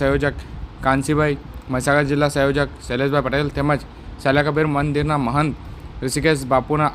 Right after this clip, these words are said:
આશીર્વચન થકી પ્રાકૃતિક ખેતીમાં દાહોદ જિલ્લો ખૂબ આગળ વધે તેવી શુભકામનાઓ પણ પાઠવી હતી. આ સેમિનારમાં દાહોદ જિલ્લાના આત્મા યોજના સ્ટાફ, ગ્રામ્ય કક્ષાએ પ્રાકૃતિક ખેતીની તાલીમ આપતા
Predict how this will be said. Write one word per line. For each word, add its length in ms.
આશીર્વચન 580
થકી 320
પ્રાકૃતિક 380
ખેતીમાં 400
દાહોદ 260
જિલ્લો 180
ખૂબ 240
આગળ 280
વધે 160
તેવી 280
શુભકામનાઓ 580
પણ 160
પાઠવી 280
હતી. 180
આ 100
સેમિનારમાં 480
દાહોદ 240
જિલ્લાના 500
આત્મા 400
યોજના 460
સ્ટાફ, 380
ગ્રામ્ય 280
કક્ષાએ 300
પ્રાકૃતિક 400
ખેતીની 380
તાલીમ 240
આપતા 280